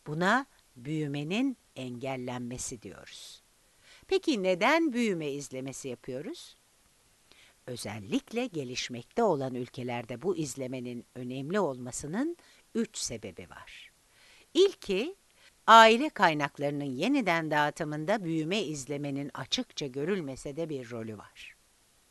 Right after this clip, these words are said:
Fakir ailelerde bile eğer bir çocuğa yaşına göre kilosu az teşhisi konulmuşsa, ailesi çocuğun sağlığı için tüm gelirini bu yönde harcar. İkincisi, eğer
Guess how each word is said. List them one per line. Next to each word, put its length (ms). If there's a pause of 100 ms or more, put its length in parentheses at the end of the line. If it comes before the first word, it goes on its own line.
(640)
Fakir 440
ailelerde 680
bile 140
eğer 380
bir 80
çocuğa 500 (280)
yaşına 460
göre 320
kilosu 720
az 360
teşhisi 560
konulmuşsa, 800 (340)
ailesi 540
çocuğun 400
sağlığı 440
için 480
tüm 420
gelirini 540
bu 120
yönde 320
harcar. 760 (1300)
İkincisi, 800 (440)
eğer 320